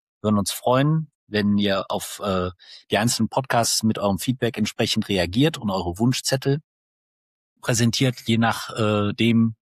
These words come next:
wir machen's demokratisch, welche Themen oben aufliegen, bieten wir auch gerne, äh, die Webinare an zu dem Thema, wo wir dann miteinander in Austausch gehen, zwanzig Personen,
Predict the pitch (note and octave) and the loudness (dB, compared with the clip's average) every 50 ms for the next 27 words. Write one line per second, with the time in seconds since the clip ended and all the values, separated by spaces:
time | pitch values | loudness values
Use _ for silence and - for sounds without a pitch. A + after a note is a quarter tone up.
0 | _ _ - G#2 G2+ G#2 - - - - - G2 F#2+ F#2 F2+ - G#2 G#2+ A#2+ - | _ _ -2 0 0 0 0 -2 -6 -6 -4 -2 -2 -2 -2 0 0 0 0 0
1 | - A#2+ - - G#2+ G2+ - - - - - G#2+ G#2+ G#2 G#2 G#2 G#2 _ - - | -2 -4 -2 -2 -2 -4 -4 -6 -8 -4 -2 0 0 2 0 0 -2 _ -10 -16
2 | - - - _ - - A2+ G2 G#2 - - A2+ G#2+ - - A2 A2+ A2 A2 A2+ | -16 -16 -18 _ -4 -2 0 0 0 0 0 0 -2 -2 -2 -2 -2 -2 0 0
3 | A2 G#2 F#2+ F#2 A2 A2+ - G#2+ G2 G2 F#2 F2+ - - G2 G2 G2+ G2+ G2+ G2 | 0 -2 -2 -2 -4 -4 -4 -6 -6 -4 -4 -4 -4 -2 -2 0 0 0 0 -2
4 | G2 F#2+ F2+ - _ - - - - - - - - - - _ - A2+ G#2+ G2+ | -2 -4 -4 -8 _ -20 -20 -18 -18 -16 -16 -18 -18 -20 -10 _ 0 2 2 2
5 | G2+ F#2 G2+ F#2 G#2 G#2 F#2+ G2+ F#2+ G#2 A2 A2+ G#2 G2+ F#2 - G#2+ G#2 - - | 2 0 0 0 0 0 0 0 0 2 2 2 2 0 -2 -2 -2 -2 -2 -2
6 | F#2 F2+ F2+ E2+ - G#2+ G#2 G2+ F#2+ F2+ F#2+ F#2+ F2+ F#2 E2+ F#2+ F#2+ F#2+ G2 G2 | -2 -2 -2 -2 -2 0 2 2 2 2 0 -2 -2 -2 0 0 0 0 0 -2
7 | G2+ - - F#2+ - G2+ F#2 F#2+ F#2+ G2 F#2 F2 D2+ E2 F2 G2 - - - F2 | -2 -4 -6 -6 -4 -2 -2 0 0 0 -2 -2 -4 -4 -6 -6 -6 -4 -6 -6
8 | F2 - - - F#2 F#2 F2 F2 E2+ - - F2+ F#2 G2+ - - - - F2+ E2 | -6 -6 -8 -6 -4 -4 -4 -4 -6 -8 -6 -6 -6 -6 -8 -10 -12 -10 -8 -6
9 | F2+ F#2 G2 G2 F#2+ F#2+ F#2 | -4 -4 -2 -2 -2 -4 -4